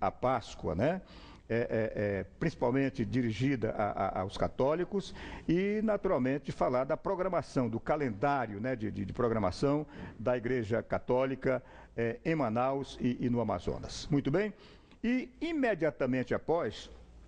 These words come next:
vamos receber aqui o deputado Marcos Rota, né? Um dos deputados mais operosos, né, proativos, né, é, da nossa Assembleia Legislativa. Ele que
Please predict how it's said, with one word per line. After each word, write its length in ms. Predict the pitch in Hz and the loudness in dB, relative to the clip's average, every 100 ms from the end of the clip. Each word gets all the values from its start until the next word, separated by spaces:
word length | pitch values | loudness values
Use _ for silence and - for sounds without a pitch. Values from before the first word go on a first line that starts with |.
| - - - | -20 -18 -4
vamos 280 | 151 220 156 | 0 2 2
receber 400 | 175 - 131 123 | 2 2 2 0
aqui 200 | 107 151 | 0 -2
o 60 | |
deputado 480 | 147 139 - 139 131 | 0 -2 -2 0 0
Marcos 400 | 110 120 123 110 92 | 0 0 -2 -6 -2
Rota, 420 | 92 80 - - - | 0 -2 -4 -14 -2
né? 300 | 98 127 139 - - - | 2 2 0 -6 -12 -6
Um 100 | - | 0
dos 120 | 220 160 | 0 2
deputados 720 | 180 131 - 151 147 120 104 | 0 -2 0 0 0 -2 -2
mais 540 | 104 131 135 113 - | 0 2 2 -2 -2
operosos, 840 | 113 110 104 110 123 120 95 82 | -2 0 2 4 2 0 -2 -8
né, 480 | 98 113 131 104 85 - | -4 -2 0 -2 -6 -4
proativos, 720 | 127 110 - 143 156 127 92 | -2 0 -2 0 0 0 -2
né, 280 | 95 127 151 - - - - - | 0 0 -2 -6 -16 -18 -18 -2
é, 180 | 120 117 | 0 2
da 140 | 117 | 0
nossa 220 | 120 117 120 | 0 0 0
Assembleia 360 | - 110 117 | 0 2 2
Legislativa. 680 | 107 101 98 - 78 73 - | 2 2 0 0 -2 -2 -2
Ele 280 | 147 160 143 | 0 2 0
que 240 | - 131 | 0 0